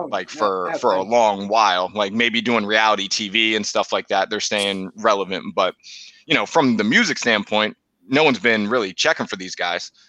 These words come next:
Speaker 2: Um, and
Speaker 1: I
Speaker 2: they've
Speaker 1: think they
Speaker 2: almost
Speaker 1: begged to
Speaker 2: become,
Speaker 1: have
Speaker 2: like,
Speaker 1: their own verses.
Speaker 2: they've been like memes, you,
Speaker 1: Yeah, they
Speaker 2: uh,
Speaker 1: begged
Speaker 2: you
Speaker 1: to
Speaker 2: know,
Speaker 1: have their own
Speaker 2: the last
Speaker 1: verses.
Speaker 2: couple of years, both of them for different, various different reasons. And honestly, the hype for this one took away from the ladies',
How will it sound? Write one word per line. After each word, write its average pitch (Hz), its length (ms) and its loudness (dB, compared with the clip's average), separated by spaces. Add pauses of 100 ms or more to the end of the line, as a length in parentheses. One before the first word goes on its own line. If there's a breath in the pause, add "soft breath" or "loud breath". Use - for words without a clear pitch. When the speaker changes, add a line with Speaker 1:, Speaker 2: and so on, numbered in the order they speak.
(400 soft breath)
Speaker 2:
Um, 95 460 2 (360)
and 139 100 2
Speaker 1:
I - 20 0
Speaker 2:
they've 127 140 4
Speaker 1:
think 139 80 6
they 165 80 6
Speaker 2:
almost 151 220 4
Speaker 1:
begged - 180 4
to 135 40 0
Speaker 2:
become, 135 140 4
Speaker 1:
have - 140 2
Speaker 2:
like, 131 100 -2
Speaker 1:
their 180 180 0
own 185 160 -4
verses. - 560 -8 (260)
Speaker 2:
they've 214 140 2
been 269 200 4
like 233 180 2
memes, 147 640 0 (160)
you, 135 140 4
Speaker 1:
Yeah, 127 60 4
they - 60 2
Speaker 2:
uh, 135 200 6
Speaker 1:
begged - 80 -4
Speaker 2:
you 220 100 6
Speaker 1:
to 156 80 6
Speaker 2:
know, 143 160 6
Speaker 1:
have 190 100 2
their 160 140 -6
own 165 100 -6
Speaker 2:
the 139 80 2
last 127 280 6
Speaker 1:
verses. 127 60 -6
Speaker 2:
couple 127 220 0
of 113 80 -2
years, 107 320 0
both 147 260 2
of 104 120 4
them 98 120 -6
for 113 140 -6
different, 120 440 -2
various 151 480 2
different 127 340 -4
reasons. 120 460 -6 (580 soft breath)
And 117 640 0 (380)
honestly, 143 600 0
the 117 200 -2
hype 196 260 -2
for 160 160 -6
this 170 200 -2
one 120 260 0
took - 280 -4
away 139 440 2
from 131 360 4
the 107 120 0
ladies', 113 580 -2